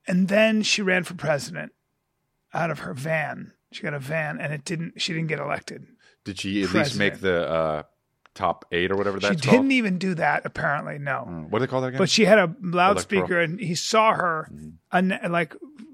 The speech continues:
Speaker 1: campaigning for president.
Speaker 2: Mm-hmm.
Speaker 1: "Vote for me!"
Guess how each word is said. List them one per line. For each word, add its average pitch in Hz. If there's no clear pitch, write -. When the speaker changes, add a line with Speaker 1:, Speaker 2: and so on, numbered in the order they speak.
Speaker 1:
campaigning 180
for -
president. 165
Speaker 2:
Mm-hmm. 85
Speaker 1:
"Vote 302
for 311
me!" 320